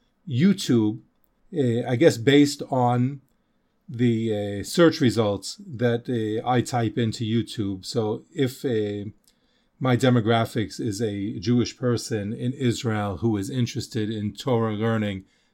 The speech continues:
and so forth, the owners or promoters of, uh, these videos have, uh, put in my keywords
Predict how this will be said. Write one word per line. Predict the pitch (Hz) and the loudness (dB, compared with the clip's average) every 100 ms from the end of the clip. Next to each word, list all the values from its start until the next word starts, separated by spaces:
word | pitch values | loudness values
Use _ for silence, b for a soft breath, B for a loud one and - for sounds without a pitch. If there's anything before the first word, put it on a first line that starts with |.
| - | -6
and | 120 | -4
so | 104 127 | 0 0
forth, | - 120 98 - | 0 0 -2 -2
the | 123 | 0
owners | 123 127 113 107 104 b b b _ | 2 2 2 0 -4 b b b _
or | 127 | -4
promoters | - 131 120 123 113 107 101 | -4 -2 2 2 2 0 -4
of, | - 120 98 110 | -6 -6 -6 -6
uh, | 104 98 | -6 -4
these | 101 98 95 | -4 -4 0
videos | 123 110 98 98 - _ _ _ _ _ | 0 2 0 -4 -10 _ _ _ _ _
have, | - 123 101 120 | -4 -2 -2 -2
uh, | 107 92 | -4 -4
put | - 131 | -2 2
in | 127 113 | 2 2
my | 110 110 | 0 -2
keywords | 101 147 135 113 101 98 | -2 2 2 2 0 -4